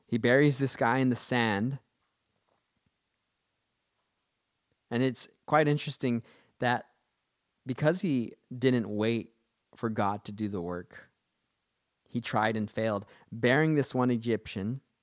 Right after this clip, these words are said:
It says in verse thirteen, "And when he went out a second day, behold, two Hebrew men were fighting. And he said to the one who did the wrong,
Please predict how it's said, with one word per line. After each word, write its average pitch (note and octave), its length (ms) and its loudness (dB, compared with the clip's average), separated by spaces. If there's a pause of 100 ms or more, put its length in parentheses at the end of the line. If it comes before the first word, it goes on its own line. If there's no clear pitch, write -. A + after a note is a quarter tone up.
(920)
It - 100 -8
says C3+ 200 2
in C3+ 80 4
verse B2 200 4
thirteen, C3 380 0
"And B2 140 4
when B2 140 4
he B2+ 120 0
went B2 280 2
out B2+ 280 2
a A#2+ 60 -8
second C3+ 460 -2
day, G2 320 -2 (800)
behold, C3+ 420 6
two G3+ 300 4
Hebrew D#3 360 2
men A#2 480 0 (240)
were A#2+ 120 0
fighting. G#2 600 0 (880)
And C3 140 4
he C#3 60 6
said D#3+ 400 6
to E3+ 80 -2
the C#3 120 4
one A#2+ 320 4
who B2 140 2
did A#2 260 0
the A2 100 -2
wrong, G2 580 0